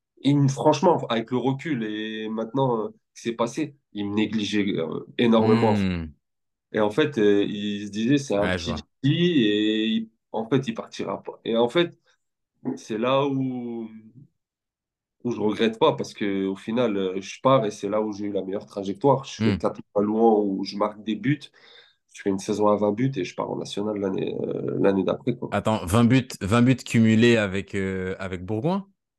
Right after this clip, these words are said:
Speaker 1: Ouais.
Speaker 2: Ou v-, ou vingt buts à Louan ?
Speaker 1: Non, non, vingt buts cumulés
Speaker 2: Ok.
Speaker 1: avec Bourgoin. Je fais, je mets sept buts, euh, à la trêve à, à Bourgoin. Je pars à
Speaker 2: Ah ouais.
Speaker 1: Louan et, euh, de
Speaker 2: Treize en une
Speaker 1: janvier
Speaker 2: moitié de
Speaker 1: à
Speaker 2: saison.
Speaker 1: et treize, treize à une
Speaker 2: Ouais,
Speaker 1: moitié de
Speaker 2: chaud.
Speaker 1: saison.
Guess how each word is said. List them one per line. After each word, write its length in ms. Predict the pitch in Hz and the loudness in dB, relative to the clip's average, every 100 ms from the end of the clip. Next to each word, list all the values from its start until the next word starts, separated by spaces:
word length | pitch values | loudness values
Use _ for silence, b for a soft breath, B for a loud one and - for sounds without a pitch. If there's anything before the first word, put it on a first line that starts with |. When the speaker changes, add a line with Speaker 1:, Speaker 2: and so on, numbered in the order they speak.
| _ | _
Speaker 1:
Ouais. 140 | - - | 2 2
Speaker 2:
Ou 100 | 101 | 0
v-, 120 | 110 - | -6 -4
ou 100 | 104 | -2
vingt 140 | 107 | 0
buts 140 | 104 113 - | 0 -2 -2
à 100 | 104 | -2
Louan ? 340 | 101 95 87 _ _ _ - | 0 -4 -8 _ _ _ 2
Speaker 1:
Non, 260 | 120 139 143 | 4 6 6
non, 160 | 147 | 4
vingt 160 | 117 120 | 2 -2
buts 180 | 131 135 | -2 -8
cumulés 280 | 120 120 120 | -8 -4 -2
Speaker 2:
Ok. 120 | 117 | 0
Speaker 1:
avec 20 | |
Bourgoin. 260 | 95 113 120 | 0 -2 -2
Je 60 | - _ | -6 _
fais, 260 | 135 127 127 | 2 2 0
je 140 | - | -2
mets 80 | 131 | -2
sept 300 | 131 165 127 | 0 -4 -4
buts, 240 | 135 160 139 b b _ 104 | -6 -8 -10 b b _ -2
euh, 380 | 117 113 110 | 0 2 0
à 120 | - 117 | 0 0
la 120 | 113 | 0
trêve 340 | 113 135 127 | 0 -2 0
à, 680 | 110 107 104 101 98 85 80 - | 0 0 0 -2 -2 -4 -8 -10
à 80 | |
Bourgoin. 480 | 107 117 117 147 180 | -6 -4 0 2 2
Je 180 | 139 - | -2 -4
pars 180 | 131 123 | -2 0
à 100 | 123 120 | 0 0
Speaker 2:
Ah 80 | |
ouais. 120 | 101 165 | 2 2
Speaker 1:
Louan 140 | 156 | 0
et, 160 | 113 107 | -4 -8
euh, 180 | 107 101 - - - | -10 -12 -16 -10 0
de 100 | 123 | 2
Speaker 2:
Treize 100 | 110 | 2
en 80 | 107 | 2
une 100 | 110 | 2
Speaker 1:
janvier 20 | |
Speaker 2:
moitié 240 | 135 135 | 2 2
de 40 | 117 | 2
Speaker 1:
à 0 | |
Speaker 2:
saison. 340 | 113 101 95 - _ _ _ _ _ _ - | 0 -2 -6 -12 _ _ _ _ _ _ -12
Speaker 1:
et 100 | 101 | -8
treize, 440 | 135 127 110 - | -2 -2 -2 -6
treize 280 | - 123 110 | -2 -2 2
à 300 | 101 98 92 | 2 2 0
une 80 | 107 | -2
Speaker 2:
Ouais, 140 | 107 | -4
Speaker 1:
moitié 160 | 107 110 | -4 -6
de 40 | |
Speaker 2:
chaud. 20 | |
Speaker 1:
saison. 140 | - | -8